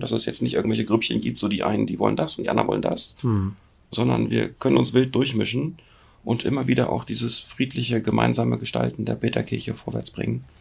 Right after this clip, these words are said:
Speaker 2: Hm.
Speaker 1: Und das fasziniert mich schon. Also ich, ich bin ein Mensch, ich bin überzeugt, ohne Spannungen, ohne andere Überzeugung, auch ohne gegensätzliche Überzeugung kommen wir nicht vom Fleck.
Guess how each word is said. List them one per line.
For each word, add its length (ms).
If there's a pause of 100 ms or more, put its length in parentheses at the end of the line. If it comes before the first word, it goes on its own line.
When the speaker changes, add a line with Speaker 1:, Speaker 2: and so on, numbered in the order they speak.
(240)
Speaker 2:
Hm. 320 (400)
Speaker 1:
Und 200
das 140
fasziniert 480
mich 140
schon. 260
Also 140
ich, 180
ich 160
bin 200
ein 180
Mensch, 240
ich 120
bin 140
überzeugt, 720 (220)
ohne 340
Spannungen, 880 (500)
ohne 520
andere 340
Überzeugung, 960
auch 160
ohne 240
gegensätzliche 560
Überzeugung 480
kommen 180
wir 60
nicht 160
vom 160
Fleck. 380